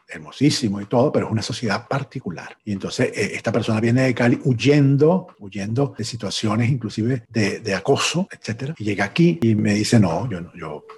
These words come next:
yo no, para atrás ni, bueno, ni loca". Entonces, ah, ahora,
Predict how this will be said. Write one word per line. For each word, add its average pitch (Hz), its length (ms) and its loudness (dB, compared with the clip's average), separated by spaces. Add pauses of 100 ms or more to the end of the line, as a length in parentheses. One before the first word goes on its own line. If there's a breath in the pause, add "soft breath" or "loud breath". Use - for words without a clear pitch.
yo - 120 -20
no, 92 280 -18
para - 160 -4
atrás - 320 -8
ni, 175 220 4
bueno, 98 320 -4
ni 95 160 -8
loca". 104 440 -6
Entonces, - 320 -18
ah, - 220 -4
ahora, - 220 -8